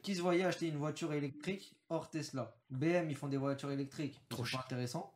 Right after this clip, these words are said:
Speaker 2: Quoique,
Speaker 1: Et,
Speaker 2: non, je
Speaker 1: et... non, niveau prix, ça va en vrai.
Speaker 2: Ok.
Speaker 1: C'est moins cher qu'une Tesla déjà.
Speaker 2: Ouais, c'est vrai que Tesla.
Speaker 1: Mais c'est moins du... c'est moins pa-, pareil, parce que qui dit Tesla, qui dit tablette, qui dit, euh, beaucoup d'applications et tout
Speaker 2: Mise
Speaker 1: ça,
Speaker 2: à
Speaker 1: genre.
Speaker 2: jour, euh, voilà.
Speaker 1: Alors qu'une voiture électrique chez B M, Audi, Mercedes,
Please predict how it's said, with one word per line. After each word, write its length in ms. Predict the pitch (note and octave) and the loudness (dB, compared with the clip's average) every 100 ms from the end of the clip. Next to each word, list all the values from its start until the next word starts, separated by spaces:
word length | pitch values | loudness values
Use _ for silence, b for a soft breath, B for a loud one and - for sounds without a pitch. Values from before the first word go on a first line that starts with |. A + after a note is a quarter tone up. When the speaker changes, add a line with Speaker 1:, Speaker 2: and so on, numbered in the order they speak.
| - | 0
Speaker 2:
Quoique, 160 | E3 | 2
Speaker 1:
Et, 140 | C3+ C3 | 2 -2
Speaker 2:
non, 140 | A#2+ | -8
je 520 | A2 G#2+ G#2+ G#2 C#3 | -12 -12 -12 -10 -6
Speaker 1:
et... 260 | C3+ C3 C3+ | -2 -2 -4
non, 180 | C#3+ C#3+ | -6 -6
niveau 240 | C#3+ C3+ C3+ | -4 -4 -4
prix, 200 | D#3+ D#3 | -4 -6
ça 100 | C3+ | -6
va 100 | C3 | -6
en 80 | A#2+ | -6
vrai. 140 | A2+ A2+ - | -8 -12 -6
Speaker 2:
Ok. 140 | D#3+ A#2+ - _ | -6 -6 -12 _
Speaker 1:
C'est 120 | - | -2
moins 140 | C3+ C#3+ | 0 0
cher 160 | D3+ C#3+ | -2 -4
qu'une 120 | C3+ | -4
Tesla 260 | B2+ B2+ B2 | -4 -6 -8
déjà. 140 | A2+ A2 - _ _ - | -8 -10 -14 _ _ -16
Speaker 2:
Ouais, 60 | A2+ C#3 | -14 -14
c'est 120 | - C#3 | -14 -14
vrai 80 | |
que 60 | B2 | -10
Tesla. 120 | C3 B2 | -6 -2
Speaker 1:
Mais 320 | D3+ D3 B2+ | -2 -2 -4
c'est 180 | A2+ B2 | -6 -6
moins 220 | B2+ C3+ | -4 -4
du... 280 | B2 B2 A#2 | -4 -8 -8
c'est 140 | A2 B2 | -10 -8
moins 140 | B2+ | -8
pa-, 180 | B2+ B2+ | -6 -8
pareil, 340 | - C3 C#3 - | -6 -2 -2 -4
parce 120 | A2 | -8
que 80 | C3 - b b | -8 -10 b b
qui 100 | - | -4
dit 120 | G3 G3+ | -2 0
Tesla, 320 | F#3 F#3 G#3 | -2 0 0
qui 160 | G#3 E3 | 0 -4
dit 260 | D#3+ G3+ - _ _ _ _ _ _ | -4 -6 -8 _ _ _ _ _ _
tablette, 600 | C3+ C3+ D#3+ F3 F3+ - | 0 2 2 4 2 0
qui 120 | C3+ | -8
dit, 280 | B2+ C3 C#3 | -6 -2 0
euh, 400 | C#3 C3 B2 B2 | 2 2 0 -2
beaucoup 320 | A#2+ B2+ D3 D#3 | -2 -4 -2 -2
d'applications 1000 | C#3 C3+ C#3 C#3+ - F3 F3 E3+ F3 D#3+ | 0 -2 -2 -4 -4 -4 -4 -4 -4 -4
et 80 | |
tout 120 | C#3 C#3+ | -4 0
Speaker 2:
Mise 80 | |
Speaker 1:
ça, 60 | C3+ | 2
Speaker 2:
à 40 | C3 | 4
Speaker 1:
genre. 120 | B2+ | 2
Speaker 2:
jour, 540 | B2 C#3 C#3+ D3 C3+ | 4 4 4 4 2
euh, 160 | A#2+ A#2 | 2 2
voilà. 180 | A#2 D3 | 4 4
Speaker 1:
Alors 120 | D#3 | 4
qu'une 140 | E3 D#3+ | 2 2
voiture 260 | D#3+ D#3+ | 2 2
électrique 340 | D#3+ D#3+ D#3+ E3 | 0 0 -2 -4
chez 160 | - | -2
B 80 | C3 | 0
M, 240 | D#3+ D#3 C3+ | 2 0 0
Audi, 320 | D#3+ C#3+ D3+ | -2 0 -2
Mercedes, 500 | C3+ D3 - D#3 D3 | -2 -2 -2 0 0